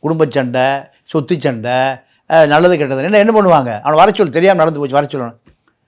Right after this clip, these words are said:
சின்ன புள்ள ஏதாவது கோவத்துல பண்ணிட்டா, வர சொல்லியா? நடக்குதா இல்லையா? அப்ப அது செய்யலையே. விஜயகாந்த் செய்யல. விஜயகாந்த் மூத்தவர், பல படங்கள் நடிச்சாரு, கதாநாயகன், பொறுப்பானவர், எல்லாம் எக்ஸ், எக்ஸ் ஆர் ஒய், அது செய்யல. அதனால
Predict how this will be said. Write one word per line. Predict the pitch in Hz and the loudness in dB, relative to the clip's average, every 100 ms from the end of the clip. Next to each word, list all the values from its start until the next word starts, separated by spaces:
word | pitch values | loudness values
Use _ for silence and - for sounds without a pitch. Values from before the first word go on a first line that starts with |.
| _ | _
சின்ன | - 220 285 | -8 2 4
புள்ள | 233 254 | 6 8
ஏதாவது | 240 240 226 | 8 8 6
கோவத்துல | 254 226 | 6 4
பண்ணிட்டா, | 208 226 196 | 2 4 6
வர | 208 311 | 6 6
சொல்லியா? | 294 320 302 254 214 180 196 | 6 4 6 8 8 4 2
நடக்குதா | 277 349 | 2 6
இல்லையா? | 359 320 202 117 - _ _ _ _ _ - | 6 6 2 2 -6 _ _ _ _ _ -8
அப்ப | 185 | 2
அது | 190 160 214 | 2 2 -4
செய்யலையே. | 254 190 113 92 _ _ _ _ _ _ - | -4 -6 -8 -14 _ _ _ _ _ _ -14
விஜயகாந்த் | 147 196 185 175 175 180 | -2 -2 2 2 0 -4
செய்யல. | 127 117 123 | -8 -8 -6
விஜயகாந்த் | 135 175 165 170 185 | -4 -2 -2 -4 -4
மூத்தவர், | 160 147 151 139 147 165 - _ _ _ | -8 -6 -4 -2 -2 -4 -10 _ _ _
பல | 135 | -4
படங்கள் | 127 143 156 143 | -2 -4 -2 -4
நடிச்சாரு, | 139 135 139 | -6 -4 -4
கதாநாயகன், | 131 143 147 139 139 139 | -2 -2 -2 -2 -4 -6
பொறுப்பானவர், | 123 147 135 139 139 | -6 -8 -6 -6 -6
எல்லாம் | 143 185 240 | -6 -6 -6
எக்ஸ், | 202 - | -6 -4
எக்ஸ் | 190 185 | -6 -4
ஆர் | 196 190 | -8 -10
ஒய், | 202 - _ - _ | -12 -16 _ -20 _
அது | - 139 | -8 -4
செய்யல. | 156 160 | -2 -2
அதனால | 139 135 160 190 233 - | -2 0 2 4 2 -2